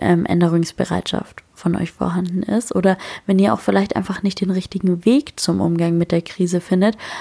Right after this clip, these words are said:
dann findet entweder eine verfrühte Trennung statt oder die Qualität eurer Beziehung wird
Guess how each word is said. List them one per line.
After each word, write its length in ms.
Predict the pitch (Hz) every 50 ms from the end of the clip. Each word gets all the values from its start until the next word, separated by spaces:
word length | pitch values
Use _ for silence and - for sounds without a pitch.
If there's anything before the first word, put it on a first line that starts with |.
| - - _ _ - -
dann 220 | - 202 196 208 208
findet 400 | - 226 202 190 185 - - -
entweder 340 | - 208 - - - 226
eine 160 | 214 196 196 190
verfrühte 580 | - - 180 - - - - 220 220 214 190
Trennung 400 | - - - 180 175 202 254 277
statt 420 | - - - - 294 359 381 - - - - - - - - - - - - - -
oder 420 | - 220 226 247 269 269 277 269 262
die 120 | 254 233
Qualität 680 | 220 - - 220 208 208 208 208 - - 220 220 - -
eurer 180 | 247 247 247
Beziehung 540 | 233 226 226 - - - 214 220 226 220 208
wird 340 | 202 202 196 _ - - -